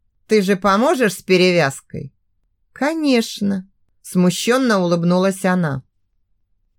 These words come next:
Через полчаса я одной рукой притянул к себе Колючку и нашёл сладкие губы. Скучал. Кажется, что и не обнимал её никогда вовсе. Первый поцелуй, когда я настоящий.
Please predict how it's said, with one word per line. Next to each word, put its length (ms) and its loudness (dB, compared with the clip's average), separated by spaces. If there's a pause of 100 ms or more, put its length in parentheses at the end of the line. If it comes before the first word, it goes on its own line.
(280)
Через 380 0
полчаса 720 -2
я 220 2
одной 280 0
рукой 360 0
притянул 520 0
к 40 -18
себе 300 0
Колючку 640 -2
и 140 0
нашёл 440 0
сладкие 560 -2
губы. 440 -4 (300)
Скучал. 800 -4 (280)
Кажется, 540 -2
что 240 -2
и 200 0
не 140 2
обнимал 580 2
её 180 0
никогда 540 0
вовсе. 560 -4 (300)
Первый 380 2
поцелуй, 520 -2
когда 360 0
я 100 0
настоящий. 1080 -2